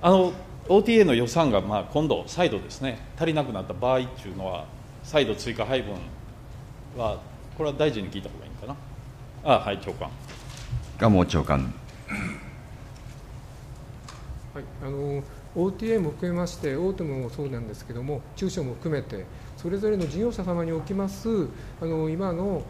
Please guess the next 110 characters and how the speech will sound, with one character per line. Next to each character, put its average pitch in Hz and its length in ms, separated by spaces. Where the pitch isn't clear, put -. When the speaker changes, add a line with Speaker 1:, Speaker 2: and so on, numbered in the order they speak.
Speaker 3:
え 151 200
ー、 143 100
売 147 60
り 170 140
上 165 100
げ、 143 260
そ 180 120
う 185 40
い 185 40
っ - 20
た - 120
も 190 100
の 190 80
に 180 80
つ 180 80
い 190 40
て 185 80
今 170 160
後 175 60
の 170 80
販 156 160
売 160 140
計 156 140
画、 117 140
そ 196 60
う 190 40
い - 20
っ - 20
た 214 60
も 202 100
の 190 60
を 170 40
踏 196 120
ま 208 100
え 196 60
た 196 120
上 196 240
で、 175 280
そ - 80
う 196 40
い - 20
っ 196 40
た 208 80
も 202 100
の 208 100
に 196 80
つ 202 120
い 202 60
て 202 120
支 - 140
障 185 220
が、 190 200
え 175 60
ー、 170 80
生 175 200
じ 165 60
な 170 140
い 175 40
よ 202 100
う 208 40
な 175 80
形 151 320
で 190 100
の 170 280
対 139 200
応 139 160
と 139 100
い 151 60
う 165 40
も 214 100
の 233 80
を 127 120
取 165 120
っ - 20
て 147 80
い - 20
き - 60
た 135 100
い 120 60
と - 80
い 127 40
う - 20
こ 151 80
と 185 80
で、 175 200
そ 151 120
う - 20
い 139 40
っ - 20
た 151 100
方 156 100
針 180 160
で 151 40
臨 123 240
ん - 20
で 107 60
い - 20
る 107 60
と 123 80
こ 143 60
ろ 143 60
で 120 60
ご 101 60
ざ 98 80
い - 20
ま - 120
す。 - 180
Speaker 2:
井 104 120
上 104 160
君。 85 280